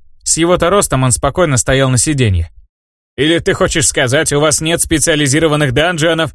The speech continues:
фарм-зон и прочей фигни для новобранцев?" "А, нет, я забыл, ты занят был и решил все спихнуть на меня, отмазавшись свитком,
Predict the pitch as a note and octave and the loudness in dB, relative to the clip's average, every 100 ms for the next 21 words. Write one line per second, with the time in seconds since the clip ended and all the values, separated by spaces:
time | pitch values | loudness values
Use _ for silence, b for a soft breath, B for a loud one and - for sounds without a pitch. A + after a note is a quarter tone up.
0 | - F3+ E3+ C#3+ B2 D#3+ F3 C#3+ F3 F3 | -4 0 0 0 2 2 2 0 0 0
1 | D#3 E3 D3 E3+ D#3+ E3 E3+ F#3 A#3 B3 | -2 -2 -4 -2 0 0 2 0 0 0
2 | - A#2+ - _ _ _ _ _ - F#3+ | -2 -6 -12 _ _ _ _ _ -2 0
3 | G#3 A#2 C3+ E3+ A3 F#3+ - - _ A#3 | 0 0 -2 0 2 0 -4 -14 _ -2
4 | B3+ G#3 A#3+ G#3+ C#4+ B3+ A#2+ - G#3+ A3+ | 0 2 2 2 2 2 0 0 0 2
5 | F3 - - - C#3+ D4+ C4+ E3 C#3 B2 | 0 -4 -18 -6 -2 0 0 0 0 2
6 | C#3+ C#3 A3 A#3+ - C4 A#3 A#3 A3 A#3 | 2 2 0 0 2 2 2 2 0 0
7 | G#3+ A#3 G3+ A#3+ C4 G3+ C3+ G#2+ - D#3 | 0 0 0 0 2 2 0 -2 -4 -4
8 | D3 A3+ A#3+ D#3+ C3+ D3 A2+ - - - | -2 0 0 0 -2 -2 -4 -6 -6 -2
9 | C4 A3+ - B2 F#2 | 0 0 0 -2 -4